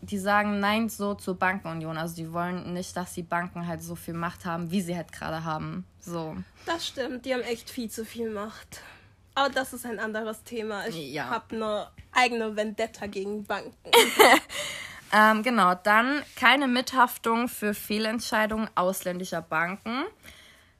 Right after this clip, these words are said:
Speaker 1: Also quasi, wenn, äh, das den anderen Banken scheiße geht, interessiert uns einfach nicht.
Speaker 2: Ja, das ist
Speaker 1: So.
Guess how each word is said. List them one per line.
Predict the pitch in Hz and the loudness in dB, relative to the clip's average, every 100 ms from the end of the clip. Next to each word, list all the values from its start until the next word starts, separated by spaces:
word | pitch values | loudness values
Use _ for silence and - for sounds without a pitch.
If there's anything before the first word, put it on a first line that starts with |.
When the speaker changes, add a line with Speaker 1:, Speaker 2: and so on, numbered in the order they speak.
| _ _ | _ _
Speaker 1:
Also | 190 202 202 208 | 0 0 2 -2
quasi, | 202 202 208 214 233 233 190 | 0 2 2 0 -2 -2 -2
wenn, | 202 202 208 196 | -2 0 -2 -4
äh, | 185 190 190 190 185 | -4 -4 -4 -4 -6
das | 185 185 | -8 -8
den | 190 190 | -6 -4
anderen | 190 214 202 | -4 -4 -4
Banken | 202 190 | -6 -6
scheiße | - 196 208 180 | -6 -4 -4 -8
geht, | 170 185 | -8 -8
interessiert | 185 - 180 175 165 | -8 -10 -10 -8 -8
uns | 165 | -8
einfach | 156 160 165 | -8 -8 -10
nicht. | - - 190 - _ _ _ _ - | -10 -12 -14 -20 _ _ _ _ -14
Speaker 2:
Ja, | 226 226 226 | -2 0 0
das | 220 233 | -2 -6
ist | 240 | -10
Speaker 1:
So. | - 160 156 | -6 -4 -4